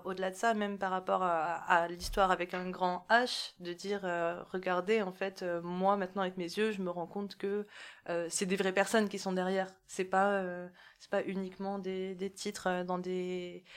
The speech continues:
sur des livres, euh, de, d'histoire. C'est pas uniquement des, des reportages, euh, sur la cinq. Et c'est pas uniquement des films américains, euh,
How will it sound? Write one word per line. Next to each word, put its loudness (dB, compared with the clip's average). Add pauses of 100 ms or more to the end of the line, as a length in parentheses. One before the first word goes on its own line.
sur 0
des 6
livres, 2
euh, 2
de, -2
d'histoire. 0
C'est -10
pas -8
uniquement -4
des, -4 (360)
des -2
reportages, 0
euh, -2 (500)
sur 2
la 10
cinq. 6 (120)
Et 4
c'est 8
pas 10
uniquement 4
des 4
films 2
américains, 8
euh, 0